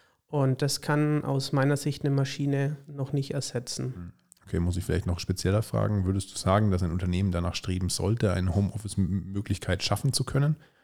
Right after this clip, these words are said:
Speaker 2: weil das einfach ein logischer, sinnvoller Prozess ist? Oder würdest du sagen, da wo es geht, ist gut, aber wenn das jetzt Firmen oder Mitarbeiter nicht fordern, dann sollten sie es auch nicht tun?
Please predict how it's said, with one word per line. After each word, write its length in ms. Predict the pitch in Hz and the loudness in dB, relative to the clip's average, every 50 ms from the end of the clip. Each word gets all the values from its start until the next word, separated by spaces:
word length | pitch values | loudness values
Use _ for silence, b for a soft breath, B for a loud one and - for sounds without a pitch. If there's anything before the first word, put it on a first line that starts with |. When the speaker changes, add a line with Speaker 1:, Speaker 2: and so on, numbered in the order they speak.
| b b _ | b b _
Speaker 2:
weil 120 | - 87 | -4 -2
das 140 | 87 92 101 | -2 0 0
einfach 280 | 98 98 92 - 98 87 | 0 0 0 0 0 -2
ein 380 | 82 90 90 87 87 87 87 - - | 0 0 0 0 0 -2 -2 -4 -4
logischer, 520 | 90 87 90 95 - 110 107 - - 98 | -2 0 0 0 0 0 -2 0 0 0
sinnvoller 480 | 92 - - 117 117 113 - 107 101 98 | 0 2 0 0 0 0 0 0 0 0
Prozess 520 | - - - 87 - - - 107 101 - | 0 -4 -6 -8 -8 -6 -4 -2 -2 0
ist? 260 | - 175 170 - - b b b b b b b b b | 0 -2 -2 -2 -4 b b b b b b b b b
Oder 260 | - 107 107 104 98 | -2 2 4 6 6
würdest 280 | 101 101 107 104 - - | 6 4 2 2 0 0
du 40 | 107 | 0
sagen, 500 | 98 101 95 95 95 98 95 95 92 90 | 2 4 4 4 4 4 2 2 2 0
da 180 | - 87 87 90 | 0 -2 -2 0
wo 80 | 90 92 | 0 0
es 160 | 87 - - | 0 0 0
geht, 180 | - 101 101 | 0 0 0
ist 220 | 95 92 - - - | 0 -2 -4 -6 -6
gut, 340 | - 101 107 131 143 135 107 | -8 -8 -8 -8 -2 0 2
aber 220 | 92 90 92 90 | 2 2 2 2
wenn 160 | 95 95 95 | 2 2 2
das 100 | 92 90 | 2 0
jetzt 160 | 95 95 - | -2 -2 -4
Firmen 340 | - - 107 107 110 110 107 | 0 2 4 6 6 6 6
oder 160 | 95 92 90 | 4 4 4
Mitarbeiter 460 | 92 98 98 101 92 - 95 95 92 92 | 4 4 4 2 2 2 2 2 2 2
nicht 160 | 92 87 - | 0 -2 -2
fordern, 380 | - - 95 98 101 110 101 | 0 2 4 4 4 4 2
dann 100 | 98 92 | 2 0
sollten 300 | 87 - 92 92 - 101 | 0 0 0 0 -2 -4
sie 100 | - - 101 | -6 -10 -12
es 60 | 98 | -8
auch 80 | 90 85 | -4 -4
nicht 160 | 90 90 - - | -4 -4 -2 -2
tun? 200 | 101 95 87 | -2 -2 -4